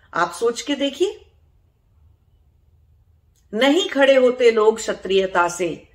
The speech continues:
नहीं, अच्छे हैं हम, अच्छा बन के चुप रह जाएंगे। क्यों चुप रहेंगे?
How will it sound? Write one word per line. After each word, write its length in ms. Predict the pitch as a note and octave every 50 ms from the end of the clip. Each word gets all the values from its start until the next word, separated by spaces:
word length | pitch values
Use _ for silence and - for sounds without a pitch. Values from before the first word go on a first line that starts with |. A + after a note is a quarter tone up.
| _ _ _ _ _ _ _ -
नहीं, 200 | A3 C4+ D4+ D#4
अच्छे 420 | - - A#3+ - - - D4+ C#4+ C4
हैं 160 | B3 B3+ B3+
हम, 160 | B3 B3 A#3+
अच्छा 320 | A#3 G#3+ G#3 - - B3 B3
बन 140 | B3 A#3+
के 120 | A3+ C4+ C4
चुप 300 | B3+ - - E4 - C#4
रह 140 | B3 G#3+ F#3
जाएंगे। 380 | F3 F#3 E3+ D#3+ D#3 D3 D3
क्यों 260 | D3 - - C#4+ D#4+
चुप 220 | E4+ - F4 E4+ D#4+
रहेंगे? 500 | D4 D4+ D4+ D4+ E4 F#4+ G#4 - _